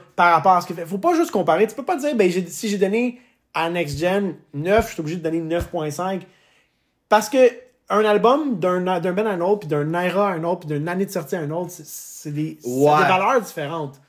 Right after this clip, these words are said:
Speaker 2: Ouais, je comprends, mais moralement, moi, je pourrais jamais donner, moi, faut que je donne une
Speaker 1: Non,
Speaker 2: note plus
Speaker 1: mais,
Speaker 2: forte.
Speaker 1: mais j'avais trouvé bon, parce qu'avec Next Gen, justement, je pense que tu l'avais fait. Mais moi aussi, de toute façon, pis c'est,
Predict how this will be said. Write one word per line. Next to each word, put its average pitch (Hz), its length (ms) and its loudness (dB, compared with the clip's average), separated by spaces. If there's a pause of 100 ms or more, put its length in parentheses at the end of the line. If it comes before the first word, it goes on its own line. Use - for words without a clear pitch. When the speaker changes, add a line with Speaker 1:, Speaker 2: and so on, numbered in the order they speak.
(140)
Speaker 2:
Ouais, 120 260 -2
je 127 120 -12
comprends, 147 400 2
mais 165 120 2
moralement, 160 640 4
moi, 156 140 0
je 151 80 -8
pourrais 139 160 -4
jamais 139 300 -2
donner, 135 340 -2
moi, 139 140 -2
faut 139 140 -6
que 120 60 -6
je 113 40 -10
donne 131 160 -4
une 127 100 -6
Speaker 1:
Non, 247 120 2
Speaker 2:
note - 140 -4
plus 180 80 -8
Speaker 1:
mais, 208 140 0
Speaker 2:
forte. - 180 0
Speaker 1:
mais 185 120 -4
j'avais 190 240 0
trouvé 208 180 2
bon, 247 320 4
parce 147 220 -4
qu'avec 165 260 -2
Next 160 220 -6
Gen, 220 160 0
justement, 190 260 -6
je 190 80 -8
pense 165 240 -6
que - 80 -18
tu 143 100 -12
l'avais 120 180 -4
fait. 143 240 -2
Mais 175 280 -2 (580)
moi 185 260 6
aussi, 330 260 4
de 226 60 2
toute - 100 -2
façon, 185 420 2
pis - 80 -12
c'est, 185 240 -4